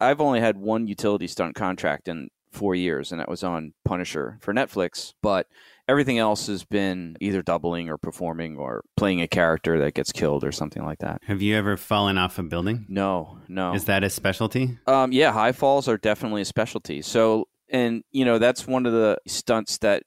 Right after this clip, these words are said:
Speaker 1: you see less of now with C G I and green screens and stuff. So, like, just for definition, let's just say, like, high falls, o-, something over twenty feet, you know?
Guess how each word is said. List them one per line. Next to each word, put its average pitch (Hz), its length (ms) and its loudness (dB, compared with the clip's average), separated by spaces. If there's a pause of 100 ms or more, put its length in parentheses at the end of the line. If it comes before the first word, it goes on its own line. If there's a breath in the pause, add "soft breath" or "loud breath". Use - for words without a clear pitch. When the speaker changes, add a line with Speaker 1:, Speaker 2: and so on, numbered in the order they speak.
Speaker 1:
you 107 160 -6
see 110 220 -2
less 87 340 -2
of 127 200 0
now 139 340 0
with 101 260 -2
C - 280 -6
G 98 180 2
I 92 280 6
and 92 380 -2
green 95 220 -8
screens 95 440 -8
and 95 100 -10
stuff. - 320 -2 (360 loud breath)
So, 151 160 2
like, 151 220 4 (160)
just 143 300 0 (320)
for 139 160 -2
definition, 123 520 0
let's 101 140 -2
just 104 180 -4
say, 98 220 2
like, 87 200 0 (180)
high 90 180 0
falls, 87 460 -2
o-, 92 180 0 (140)
something 98 360 -4
over 87 220 -2
twenty 85 260 -8
feet, - 300 -10 (240)
you 76 120 -12
know? 73 220 -8